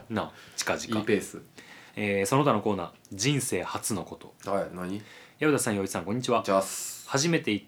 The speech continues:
Speaker 1: た海外旅行は、高校の修学旅行の北京と上海。
Speaker 2: へー。
Speaker 1: えー、桜ネーム、隅田川等間隔です。
Speaker 2: タイミング的には矢部田と一緒じゃん。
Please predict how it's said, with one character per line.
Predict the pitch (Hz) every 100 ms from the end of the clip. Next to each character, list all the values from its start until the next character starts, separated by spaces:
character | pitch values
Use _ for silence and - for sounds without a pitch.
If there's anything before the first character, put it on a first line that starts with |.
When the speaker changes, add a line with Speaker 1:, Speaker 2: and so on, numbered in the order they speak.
| -
Speaker 1:
た | 113
海 | - 104 98
外 | 101
旅 | 101
行 | - 92 95
は、 |
高 | 95 - 165
校 | 165 160
の | 147
修 | 139 156 156
学 | 151 151 147
旅 | 143
行 | - 90
の | 90 -
北 | 160
京 | 156 120
と | 95 -
上 | - 120
海。 | - -
Speaker 2:
へ | _ _ _ -
ー。 | 101 113 113 113 113 117 - _ _ -
Speaker 1:
え | 98 90
ー、 |
桜 | 110 117 110
ネ | 98
ー |
ム、 | 85
隅 | - 110
田 | 127
川 | 123 113
等 | 120
間 | 117 104
隔 | -
で | - -
す。 | - -
Speaker 2:
タ | 117
イ |
ミ | 117 113
ン |
グ | 113
的 | 113
に | 110 104
は | 104
矢 | 107
部 | 101
田 | 101
と | -
一 |
緒 | - -
じ |
ゃ |
ん。 | 73